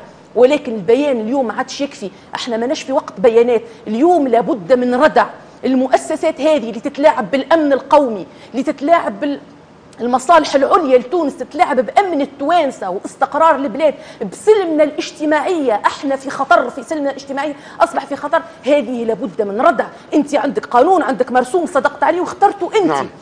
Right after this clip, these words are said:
Speaker 1: وعملته وصغته انت، وما فرضوا عليك حتى حد المرسوم هذاك،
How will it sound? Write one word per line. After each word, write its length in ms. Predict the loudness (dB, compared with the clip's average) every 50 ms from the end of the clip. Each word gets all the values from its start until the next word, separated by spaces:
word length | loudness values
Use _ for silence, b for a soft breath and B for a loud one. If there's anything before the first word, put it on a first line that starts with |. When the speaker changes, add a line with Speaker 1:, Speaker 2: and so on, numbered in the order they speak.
| -20 -14 -4
Speaker 1:
وعملته 480 | 0 0 0 2 2 0 0 0 -2 -4
وصغته 420 | -2 0 0 0 0 -2 -6 -4 0 0
انت، 240 | 0 0 0 -2
وما 280 | -4 -6 -4 -2 -2 0
فرضوا 320 | 2 2 2 2 4 2
عليك 240 | 2 2 0 -6 -6
حتى 240 | -8 -10 -8 -6 -4
حد 200 | -2 -2 -2 -2
المرسوم 400 | -4 -6 -6 -6 -6 -6 -2 -2
هذاك، 280 | -2 -2 -2 -6 -8